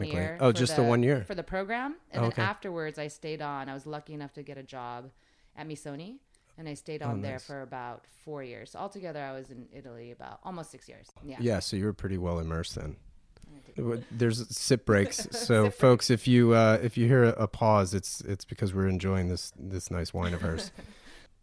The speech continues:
Speaker 1: So then, how did you end up in New York City?
Speaker 2: So after about six years in Italy, um, I was just homesick. Um,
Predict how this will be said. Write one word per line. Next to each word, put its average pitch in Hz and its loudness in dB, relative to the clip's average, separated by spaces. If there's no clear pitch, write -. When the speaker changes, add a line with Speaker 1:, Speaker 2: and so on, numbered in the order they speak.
Speaker 1:
So - 4
then, 170 6
how - -2
did 175 0
you 185 0
end 180 2
up 170 -2
in 160 0
New 147 0
York 143 -2
City? 104 -2
Speaker 2:
So 214 -2
after 233 -6
about 175 -8
six - -20
years 165 -10
in 156 -12
Italy, 143 -10
um, 135 -10
I 131 -8
was 131 -14
just 202 -14
homesick. - -16
Um, 147 0